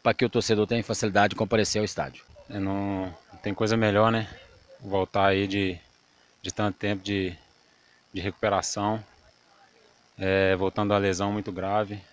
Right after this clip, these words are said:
Speaker 2: E graças a Deus tive profissionais excelentes aí. Primeiro, agradecer aí ao fisioterapeuta José Magno.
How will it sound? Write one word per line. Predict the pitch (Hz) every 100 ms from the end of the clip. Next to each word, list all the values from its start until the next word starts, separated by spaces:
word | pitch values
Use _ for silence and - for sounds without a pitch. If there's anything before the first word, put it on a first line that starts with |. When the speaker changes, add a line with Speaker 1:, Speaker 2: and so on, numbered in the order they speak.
| _ _
Speaker 2:
E | - 98 95 92
graças | 95 98 98
a | 98
Deus | 90 95 101
tive | - 107 98 95 - _ _ _ -
profissionais | 92 - 98 95
excelentes | 101 - 95 98 98
aí. | 98 95
Primeiro, | 101 98 92 98 95 87 _ _ _ _
agradecer | - 92 95 92 -
aí | 95 92
ao | 90
fisioterapeuta | 98 92 92 90 98 95 92 90 - _ _ _ _ _ _ _
José | - 92 98
Magno. | 92 95 107 104